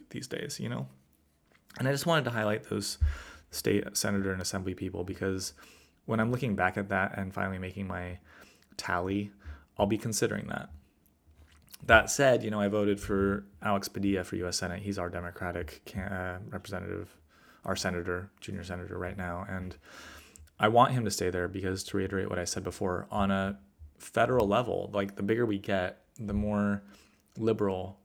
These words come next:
I become. I definitely don't want Donald Trump, for instance, to win the presidency. I don't know if Joe Biden will run again. I have no idea who the Dems will put out there. The Democratic Party sucks.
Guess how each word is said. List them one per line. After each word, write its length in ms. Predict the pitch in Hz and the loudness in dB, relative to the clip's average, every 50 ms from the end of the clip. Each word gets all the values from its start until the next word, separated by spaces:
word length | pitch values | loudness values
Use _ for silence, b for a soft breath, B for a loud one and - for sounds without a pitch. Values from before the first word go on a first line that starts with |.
| _ _ | _ _
I 80 | 110 104 | -4 -2
become. 640 | 101 98 98 - - - 67 - - - - - - - - _ - _ - | 0 -2 -4 -2 -4 -2 -2 -2 -2 -4 -8 -12 -14 -18 -20 _ -20 _ -6
I 60 | 110 | -2
definitely 340 | 101 117 117 120 139 120 107 | 2 4 2 2 2 -2 0
don't 180 | 104 101 101 98 | 0 0 0 0
want 300 | 101 95 92 98 - - | -2 -2 -4 -4 -6 -4
Donald 260 | 98 95 92 92 92 | -2 -2 -2 -2 -4
Trump, 300 | - - 95 92 98 - - - _ _ | -4 -4 -4 -4 -4 -8 -14 -20 _ _
for 160 | - - 104 | -8 -6 -6
instance, 460 | 98 101 - - 104 101 101 101 - - | -4 -4 -6 -6 -6 -6 -6 -6 -8 -10
to 140 | - - | -8 -8
win 420 | 98 98 95 90 90 92 92 92 92 B B B B B B B | -6 -6 -4 -6 -6 -8 -8 -10 -12 B B B B B B B
the 80 | - 98 | -12 -6
presidency. 720 | - 123 123 110 101 98 101 95 - - - - 123 117 B B B B B B B B B B B B B B B B B B _ _ _ _ _ _ - _ - - | -2 0 0 0 0 -4 -8 -8 -8 -8 -8 -8 -10 -12 B B B B B B B B B B B B B B B B B B _ _ _ _ _ _ -20 _ -8 -4
I 20 | |
don't 160 | 92 92 92 | -2 -2 -2
know 100 | 92 92 | -2 -4
if 80 | 92 - | -4 -2
Joe 120 | - 92 | -4 -2
Biden 280 | 85 87 90 90 95 95 | 0 2 0 0 0 0
will 80 | 98 | 0
run 180 | 95 95 92 95 | 0 0 0 -2
again. 300 | 92 95 92 90 92 92 92 | -4 -4 -4 -4 -6 -6 -6
I 40 | 90 | -6
have 120 | 85 92 | -6 -6
no 120 | 92 85 | -6 -6
idea 220 | 87 87 92 90 87 | -4 -4 -4 -4 -4
who 140 | 87 92 90 | -6 -6 -6
the 80 | 92 | -6
Dems 300 | 98 - 90 90 90 92 | -6 -4 -6 -8 -6 -8
will 80 | 92 92 | -8 -8
put 120 | - 101 | -6 -4
out 200 | 92 87 87 - | -2 -2 -2 -4
there. 340 | - 90 90 90 90 92 95 107 131 - - - | -4 -4 -2 -2 -4 -4 -8 -12 -14 -18 -12 -8
The 80 | - | -6
Democratic 420 | 90 92 87 95 - 87 90 87 - | -4 -4 -4 -4 -4 -4 -4 -4 -6
Party 260 | - 90 82 85 85 | -6 -6 -6 -6 -4
sucks. 760 | - - - 131 127 117 - - - - - - - - | -4 -2 0 2 2 2 2 0 -4 -2 -2 -4 -4 -8